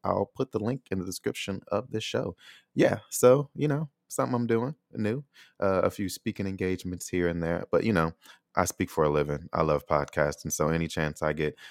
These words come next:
to share my story, uh, to give feedback, to give advice, uh, and also to learn,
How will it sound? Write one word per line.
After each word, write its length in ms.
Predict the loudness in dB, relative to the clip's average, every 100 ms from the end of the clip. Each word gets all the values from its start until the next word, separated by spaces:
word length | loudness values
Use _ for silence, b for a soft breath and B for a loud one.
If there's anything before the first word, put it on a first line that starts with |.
| B
to 80 | -2
share 240 | 4 4
my 160 | 4 0
story, 600 | -2 2 4 6 4 4
uh, 180 | 2 0
to 140 | -4
give 200 | -6 -8
feedback, 560 | -6 -8 0 0 0 -2
to 80 |
give 120 | -8 -8
advice, 540 | -4 0 0 -2 -10 B B _
uh, 240 | 0 2 2
and 120 | 2
also 260 | 2 2 -2
to 160 | -2
learn, 360 | -2 -2 -2